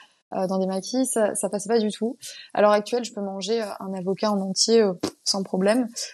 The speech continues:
parce que voilà, il y a eu un travail qui a été fait sur ma porosité intestinale, et cetera. Euh, donc, euh, donc, euh, une intolérance, on peut dire, qui a évolué en soi.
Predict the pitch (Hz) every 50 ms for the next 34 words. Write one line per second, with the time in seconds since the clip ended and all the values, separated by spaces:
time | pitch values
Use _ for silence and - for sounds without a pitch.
0 | - _ - 190 - - - 175 185 190 190 185 180 180 185 185 185 202 185 175
1 | - - 190 190 185 185 175 185 180 185 170 - 170 - 190 190 185 180 - 185
2 | 185 180 180 - - 190 185 - 175 - - - 196 190 185 175 - - - 170
3 | - 185 185 190 202 233 262 247 - - - - - - _ - - 190 185 185
4 | 185 185 190 190 190 202 202 202 202 214 - - - - - 190 185 190 175 -
5 | 185 180 180 180 175 180 180 - - 175 175 180 190 185 185 190 185 - 196 202
6 | 190 208 214 202 - 190 - 185 180 180 208 - - - 190 180 165 185 180 175
7 | 170 190 214 233 214 202 - - 220 - -